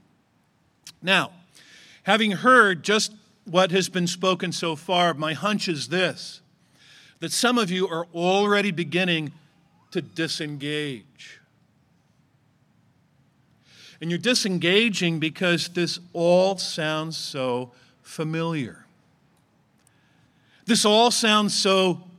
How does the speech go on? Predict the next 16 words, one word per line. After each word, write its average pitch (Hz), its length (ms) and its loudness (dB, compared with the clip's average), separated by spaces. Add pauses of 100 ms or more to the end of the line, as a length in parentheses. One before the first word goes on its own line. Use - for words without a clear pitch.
(240)
grace. 165 920 -4 (2000)
This 190 220 0
all 240 360 6 (300)
sounds 208 880 2 (580)
so 254 300 0
cerebral 196 1120 2
at 185 80 -2
a 208 80 0
time 247 400 0
when 196 160 -2
we 226 200 0
need 233 200 0
something 220 400 -4
for 262 140 -2
our 277 160 4
hearts. 285 880 2